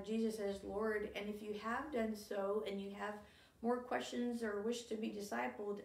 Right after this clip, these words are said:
again, please reach out via our website, and we'd be happy to help and walk you through, um,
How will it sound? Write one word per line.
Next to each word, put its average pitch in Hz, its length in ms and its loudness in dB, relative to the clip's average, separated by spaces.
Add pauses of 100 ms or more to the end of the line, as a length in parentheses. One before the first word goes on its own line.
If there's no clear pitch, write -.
again, 208 380 -2
please 208 260 -6
reach 208 220 -2
out 226 300 -2 (200)
via 220 280 6
our 196 280 2
website, 196 640 2 (460)
and 208 80 -6
we'd 220 140 2
be 220 180 2 (100)
happy 226 300 6
to 226 100 2
help 196 400 0
and 190 180 -6
walk 196 300 2
you 196 140 -2
through, 190 380 0 (200)
um, 180 300 -8